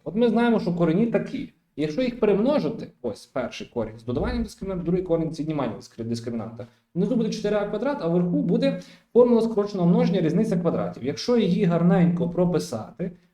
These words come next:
потім побачимо, що квадрат знищить корінь дискримінанту, дискримінант виразимо через коефіцієнти, скоротимо, побачимо, що добуток коренів —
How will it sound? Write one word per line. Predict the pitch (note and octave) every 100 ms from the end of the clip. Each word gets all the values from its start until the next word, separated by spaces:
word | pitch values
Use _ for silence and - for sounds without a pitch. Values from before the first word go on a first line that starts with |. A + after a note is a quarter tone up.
| _
потім | F3+ F3 E3+
побачимо, | E3 D#3 D3+ C3
що | -
квадрат | - C#3 D#3+ C3+ - A#2+
знищить | C3+ D#3 D3+ A#2
корінь | - C3+ B2+
дискримінанту, | A#2+ - F3+ B3+ C4+ C4 B3 - -
дискримінант | E3 - F#3+ G3+ F#3
виразимо | F#3+ E3+ E3 D#3
через | - D3+ D3+
коефіцієнти, | D#3 D3+ D#3 A#3 C4 B3+ B3+ - -
скоротимо, | - - G3 A#3 C4
побачимо, | A3+ F#3 B3 A3+
що | - F#3+ - - - _ _ _ _ _ _ _ _ _ _ _ _ _ _ -
добуток | E3+ C4 G#3 F3 F#3 F3
коренів — | F#3 B3